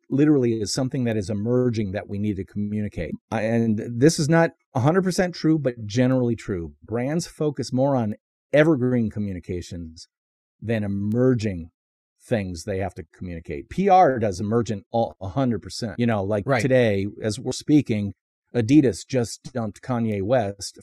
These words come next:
Speaker 1: for his comments about certain, uh, racial groups or ethnic groups.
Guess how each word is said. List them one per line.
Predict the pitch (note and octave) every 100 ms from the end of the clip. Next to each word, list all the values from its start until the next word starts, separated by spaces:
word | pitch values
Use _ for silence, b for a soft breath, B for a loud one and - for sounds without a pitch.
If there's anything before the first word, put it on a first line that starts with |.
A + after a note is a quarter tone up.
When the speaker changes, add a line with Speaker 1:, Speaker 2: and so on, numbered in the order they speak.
| -
Speaker 1:
for | G#2 G2+
his | A2 F2
comments | - C3 A#2+ F2 G2 - - _ _ _ -
about | G#2+ F#2 G#2 G2+ F#2+ F#2 _ _
certain, | - C3 G#2+ G#2+ G2+
uh, | F#2+ F#2+ F#2
racial | F2+ C3+ E3 A2
groups | F#2 F2 G#2+
or | G2
ethnic | C3 - G2
groups. | F#2 F2+